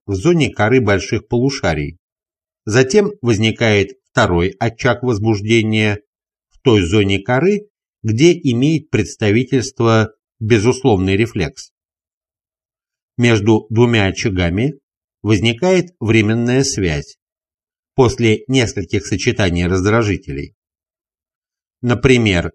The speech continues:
через некоторое время после рождения мать начинает прикармливать ребенка из бутылочки.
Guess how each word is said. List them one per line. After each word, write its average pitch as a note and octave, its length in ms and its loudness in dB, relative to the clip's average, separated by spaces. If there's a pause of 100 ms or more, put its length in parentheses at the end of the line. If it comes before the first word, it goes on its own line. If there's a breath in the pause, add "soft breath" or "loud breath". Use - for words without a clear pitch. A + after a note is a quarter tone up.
(280)
через A2 340 0
некоторое A2 520 0
время G#2 260 2
после G#2 360 -2
рождения A2 800 0 (260)
мать G3 260 0
начинает C#3 720 0 (280)
прикармливать A#2+ 720 0
ребенка A2 520 0
из A2 280 -2
бутылочки. G#2+ 800 -2